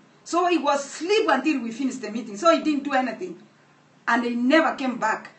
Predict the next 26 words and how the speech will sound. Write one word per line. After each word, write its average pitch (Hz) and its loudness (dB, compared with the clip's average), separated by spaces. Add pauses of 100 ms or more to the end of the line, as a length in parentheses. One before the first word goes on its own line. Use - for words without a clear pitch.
(680)
That's 320 6
how, 262 4 (240)
when, 370 6
when 359 2
an 262 -2
evil 330 4 (100)
co-, - -4
uh, - -4
uh, 254 6 (220)
enter 294 4 (100)
into 294 -2
the 226 -6
congregation, 214 -6 (160)
it 269 -2
will 240 -2
bring 302 0
disgrace 302 -2
and 202 -4
shame. 208 -6 (440)
You 269 0
find 349 2
the 277 0
pastor 320 0
doing 262 2
wrong 294 2
things. 240 -6